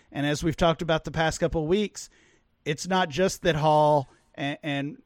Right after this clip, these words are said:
uh, Breece Hall and, and Walker are moving up. It's that so many other running backs are moving down and, and, and kind of opening the lane for these two to really shoot up, uh, A D P rankings and just general values.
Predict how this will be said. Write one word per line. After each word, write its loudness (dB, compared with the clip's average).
uh, -4
Breece -2
Hall 4
and, -4
and -6
Walker 2
are 0
moving 0
up. 6
It's -8
that -4
so -2
many -2
other -2
running -2
backs -4
are -4
moving -2
down -4
and, -10
and, -8
and -2
kind 0
of -4
opening 0
the 0
lane -2
for -6
these -6
two -4
to -2
really -2
shoot -2
up, -2
uh, -10
A 0
D 0
P -2
rankings -8
and -10
just -12
general -4
values. -8